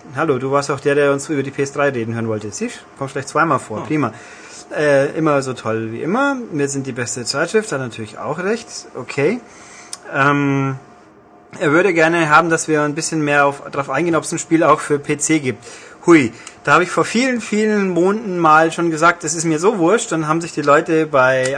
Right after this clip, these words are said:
Speaker 1: iTunes in den Kommentaren drüber ausgekotzt, wie ich so ignorant sein kann. Und ich sag, das ist ganz einfach.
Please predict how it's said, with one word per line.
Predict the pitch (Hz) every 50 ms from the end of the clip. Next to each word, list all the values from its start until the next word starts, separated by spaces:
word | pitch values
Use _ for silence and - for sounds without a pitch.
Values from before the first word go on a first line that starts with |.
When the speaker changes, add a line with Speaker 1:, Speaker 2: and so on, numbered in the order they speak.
| 127
Speaker 1:
iTunes | 156 165 - - 170 175 170 -
in | 165 151 143 143 143 143
den | 143 139 135 135 139 143 139
Kommentaren | - 156 156 143 - 151 170 185
drüber | 170 170 156 147 120 123
ausgekotzt, | 170 165 - 160 - - 160 165 160 -
wie | 151 147
ich | 143
so | - 147
ignorant | 147 143 139 135 131 139 196 196
sein | 160 131 135 139
kann. | 131 131 123 139 165 185
Und | 170
ich | 135 123
sag, | 139 135 127 -
das | 131 120
ist | 120 120 -
ganz | 117 107 110 113
einfach. | - 117 160 185 180 139 120 -